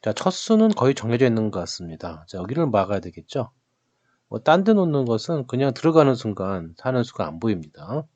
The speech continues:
그러니까 무조건 여기를 막아야 됩니다. 자, 흙도 거의 정해져 있습니다.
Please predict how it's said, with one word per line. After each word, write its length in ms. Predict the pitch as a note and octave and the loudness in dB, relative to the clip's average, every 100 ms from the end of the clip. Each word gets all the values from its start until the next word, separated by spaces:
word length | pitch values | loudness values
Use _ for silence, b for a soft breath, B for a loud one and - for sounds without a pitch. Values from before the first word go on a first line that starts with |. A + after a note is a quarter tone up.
| _ _ _ _ _ | _ _ _ _ _
그러니까 100 | - | -20
무조건 320 | - A2+ B2 G#2+ | -16 -6 -2 0
여기를 200 | F#2 E2+ | -2 -6
막아야 320 | D#2 - F#2+ | -8 -6 -8
됩니다. 560 | E2 D2 D2+ D2+ - - _ _ _ b b b b b b b b | -10 -18 -18 -16 -18 -20 _ _ _ b b b b b b b b
자, 120 | - C#3 | -2 -2
흙도 340 | - - A#2+ | -2 -2 0
거의 220 | - D3 | 4 4
정해져 400 | C#3+ A#2+ A#2+ A2+ | 4 0 0 0
있습니다. 840 | G2 - F#2+ F2+ - E2 C#3 E3+ | -2 -6 -12 -12 -10 -6 -4 -4